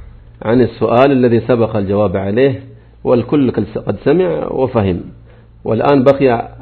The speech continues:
هذا الشيخ، هذا الأخ الكريم ما فهم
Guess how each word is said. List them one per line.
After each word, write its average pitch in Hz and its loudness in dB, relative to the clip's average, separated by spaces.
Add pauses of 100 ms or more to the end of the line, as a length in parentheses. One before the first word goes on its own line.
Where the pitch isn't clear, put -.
(340)
هذا 110 0
الشيخ، 104 -4
هذا 98 -6
الأخ 104 -6
الكريم 104 -4 (560)
ما 127 2
فهم 98 -4